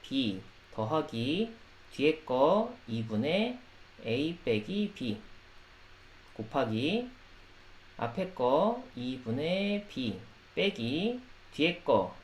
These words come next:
이분의 A 빼기 B. 자, 그러면 괄호 안에가 계산이 되죠?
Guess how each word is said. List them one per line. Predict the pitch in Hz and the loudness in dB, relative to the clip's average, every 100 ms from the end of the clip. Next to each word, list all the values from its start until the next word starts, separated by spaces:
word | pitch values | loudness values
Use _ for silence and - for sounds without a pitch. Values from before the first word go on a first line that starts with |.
| - - - - | -20 -20 -18 -8
이분의 | 127 135 135 120 123 165 202 220 226 220 - | -2 -2 -2 -2 2 4 6 6 4 0 -6
A | 113 120 143 - | -2 0 0 -2
빼기 | 113 107 160 185 226 233 233 | -2 -2 -2 0 0 -2 -4
B. | - 127 92 - - - - - - - - - - - - | -6 -4 -4 -8 -20 -20 -20 -20 -20 -20 -20 -20 -20 -20 -6
자, | 135 | -2
그러면 | 180 196 202 196 | 2 4 4 4
괄호 | - - 202 | 6 6 8
안에가 | 190 190 185 185 | 6 6 4 4
계산이 | 165 156 170 151 | 0 0 0 0
되죠? | 110 151 254 | 0 2 0